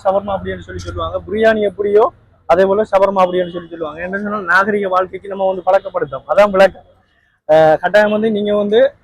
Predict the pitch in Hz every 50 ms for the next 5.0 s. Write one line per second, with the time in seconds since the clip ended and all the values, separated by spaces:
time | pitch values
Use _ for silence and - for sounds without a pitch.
0 | _ _ 190 208 190 - 220 214 214 214 208 214 196 202 196 185 196 196 190 185
1 | 175 156 - 147 143 143 160 175 180 185 175 170 165 - - 202 196 185 202 196
2 | 196 190 190 202 190 180 175 175 180 180 170 - 220 254 269 - - 185 180 180
3 | - 196 190 190 190 185 190 185 180 180 175 180 170 170 165 170 165 165 190 185
4 | 196 185 190 190 190 190 190 190 180 170 175 180 170 160 - - - - - -